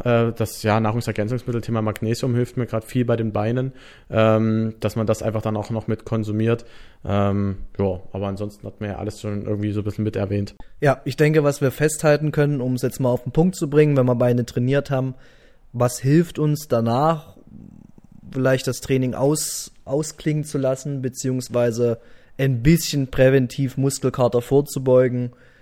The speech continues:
Speaker 2: Geht einfach eine Runde auslaufen auf dem Laufband, geht danach eine kleine Runde spazieren. Ähm, haben wir nicht angesprochen, aber vielleicht auch ein warmes Bad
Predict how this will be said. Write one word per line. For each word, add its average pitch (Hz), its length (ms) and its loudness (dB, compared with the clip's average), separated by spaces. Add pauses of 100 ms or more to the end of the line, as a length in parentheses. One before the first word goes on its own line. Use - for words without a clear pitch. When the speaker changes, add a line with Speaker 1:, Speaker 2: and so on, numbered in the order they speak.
(340)
Speaker 2:
Geht 113 160 -2
einfach 120 480 -2
eine 113 120 -4
Runde 113 340 0
auslaufen 120 840 2
auf 127 120 -8
dem 120 140 -2
Laufband, 117 680 0
geht 110 200 -6
danach 104 240 -4
eine 113 100 -4
kleine 104 300 -2
Runde 101 240 -6
spazieren. 120 680 -2 (840)
Ähm, 104 520 -4 (840)
haben 113 180 -2
wir 117 100 2
nicht 113 200 -2
angesprochen, 120 640 0
aber 107 200 -2
vielleicht 113 300 0
auch - 160 -4
ein 107 160 -6
warmes 107 340 -4
Bad 110 480 -2